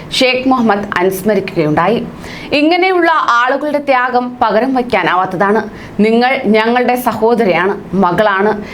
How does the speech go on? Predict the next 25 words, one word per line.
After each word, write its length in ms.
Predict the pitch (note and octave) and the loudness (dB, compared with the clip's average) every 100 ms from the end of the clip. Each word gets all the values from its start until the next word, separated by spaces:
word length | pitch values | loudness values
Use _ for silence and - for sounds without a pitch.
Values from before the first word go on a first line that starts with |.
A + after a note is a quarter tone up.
| - | -2
ഇത് 220 | F3+ A#3 | 2 2
നിങ്ങളുടെ 260 | A#3+ A#3+ A#3+ | 2 2 2
രാജ്യമാണ്, 920 | A3 A3 G#3+ A3+ G#3 G3 G#3+ - - | 2 0 0 0 2 0 -2 -6 -2
ഞങ്ങൾ 380 | G#3+ G#3 A3+ A#3 | 0 2 2 0
നിങ്ങളുടെ 400 | F3 G3 G#3 G#3 | 0 2 2 2
കുടുംബവും." 600 | G3+ F#3+ F#3 G3 G#3 - - - - - - | 0 0 2 2 0 -4 -12 -16 -16 -10 -2
മെഡിക്ലിനിക് 640 | D4 D#4 F4 F4+ F4+ F4 - | 0 0 2 2 2 2 0
അൽ 220 | B3+ B3+ C4+ | -2 0 0
ഐൻ 120 | D4 | -2
ഹോസ്പിറ്റലിലെ 720 | D4 C#4 C#4 B3+ C#4 C4+ A#3 | 0 -2 0 0 2 2 2
ഡോക്ടർ 360 | A3+ A3 A3+ G#3 | 2 0 0 0
ബസാം 460 | G3 A3+ A#3+ B3+ | 0 2 2 2
ബർനീഹയുടെ 760 | A#3+ A#3+ B3 A#3+ B3+ A#3+ G#3+ B3 - - | 2 2 0 2 2 2 0 -4 -10 -4
ഭാര്യ 360 | A3 G#3+ A3 A3 | 0 2 2 2
റാണ 440 | G#3+ A3 A#3+ A#3+ | 2 0 0 0
അൽ 140 | G3+ A#3 | 0 -2
ബുന്നിയോട് 500 | G3+ A3 A#3 A3+ F3 | -2 0 2 2 0
സംസാരിക്കവേ 680 | F3+ F#3 A#3 A3 A3 G#3 - | -2 -4 0 0 0 -2 -2
ഷെയ്ഖ് 400 | - G3+ G#3 G3+ | -2 0 0 2
മുഹമ്മദ് 320 | G3+ G#3+ G3+ | 2 2 0
പറഞ്ഞ 300 | G3+ G3+ G3 G#3 | 0 2 0 0
വാക്കുകളാണിവ. 840 | F3 E3+ F3+ F3+ F#3 D3 C#3+ G3 G#3+ - - - - - | 0 0 -2 -2 0 0 0 -2 -4 -8 -16 -18 -18 -8
കൂടുതൽ 320 | - F3+ A3 A3 | -2 0 0 2
പ്രവാസി 380 | A#3 A#3 A#3+ | 0 0 0
വാർത്തകൾക്കായി 720 | C#4+ C4 B3+ B3+ B3 B3 A#3+ | 0 0 0 0 0 0 -2